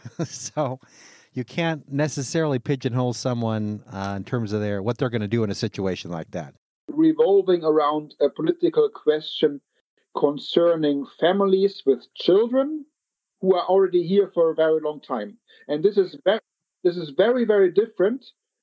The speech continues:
Speaker 2: uh, than the, uh, compared to the questions like, uh, if, if we have to open our borders or something like
Speaker 1: Yeah,
Speaker 2: that, because the people
Speaker 1: exactly.
Speaker 2: are already here, you know?
Speaker 1: Yep.
Speaker 2: They are very well integrated. Like, like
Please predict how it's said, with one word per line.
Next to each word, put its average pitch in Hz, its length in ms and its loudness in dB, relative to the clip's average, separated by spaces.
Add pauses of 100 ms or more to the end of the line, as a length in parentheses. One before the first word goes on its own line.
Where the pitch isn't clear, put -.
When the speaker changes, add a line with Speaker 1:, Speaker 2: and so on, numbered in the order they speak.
(100)
Speaker 2:
uh, 170 120 4
than 180 180 -2
the, 180 80 0
uh, 175 400 -2 (160)
compared 180 360 2
to 175 100 -2
the 170 100 2
questions 170 760 -2
like, 151 300 2 (140)
uh, 170 300 -4 (180)
if, 175 280 4
if 175 240 2
we 156 80 4
have 156 160 0
to 165 100 2
open 165 320 2
our 147 120 4
borders 143 380 4
or 117 100 -6
something 117 280 -6
like 107 140 0
Speaker 1:
Yeah, 110 160 2
Speaker 2:
that, 95 100 0
because 170 220 -2
the 104 140 2
people 220 200 0
Speaker 1:
exactly. 170 60 -4
Speaker 2:
are - 80 -10
already 185 220 0
here, - 320 2
you 160 80 -2
know? 196 120 0
Speaker 1:
Yep. 175 180 0 (440)
Speaker 2:
They 190 100 4
are 180 120 -2
very 214 300 2
well 190 220 2
integrated. 160 600 -2
Like, 156 220 0 (100)
like 160 200 0